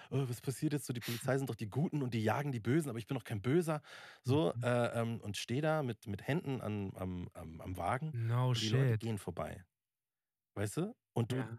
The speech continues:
Speaker 1: d-, da ist keine Empathie. Da,
Speaker 2: Mhm.
Speaker 1: da ist keine Empathie von, "Hey, wie, was, was machen die mit dem, mit dem kleinen Jungen? Das ist ja,
Speaker 2: Mhm.
Speaker 1: das, das geht gar nicht." Sondern es ist wieder, "Der hat bestimmt was gemacht.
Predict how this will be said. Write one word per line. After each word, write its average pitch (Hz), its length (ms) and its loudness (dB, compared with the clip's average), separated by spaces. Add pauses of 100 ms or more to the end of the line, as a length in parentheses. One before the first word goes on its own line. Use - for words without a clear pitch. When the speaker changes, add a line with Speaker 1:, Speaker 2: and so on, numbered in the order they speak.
Speaker 1:
d-, - 120 -12
da 120 160 0
ist 147 200 -2
keine 175 280 2
Empathie. 127 560 -2 (560)
Da, 113 100 2
Speaker 2:
Mhm. 117 140 -4
Speaker 1:
da - 160 -2
ist - 180 -6
keine 165 280 2
Empathie 151 440 0
von, 123 420 -2
"Hey, 117 280 0
wie, 92 140 -6
was, 98 200 -6
was 98 160 -4
machen 123 200 2
die 120 80 0
mit 117 140 -4
dem, 107 140 0
mit 104 80 0
dem 101 120 -2
kleinen 104 240 0
Jungen? 104 160 0
Das 110 120 -4
ist 107 60 2
ja, 98 120 4
Speaker 2:
Mhm. - 20 2
Speaker 1:
das, 127 260 0
das - 180 -14
geht 113 140 -2
gar 98 140 2
nicht." 139 140 -2 (200)
Sondern 127 280 0
es 127 100 -6
ist - 200 -6
wieder, 139 260 0 (960)
"Der 87 120 -6
hat - 120 -16
bestimmt 113 360 -6
was - 180 -10
gemacht. - 240 -8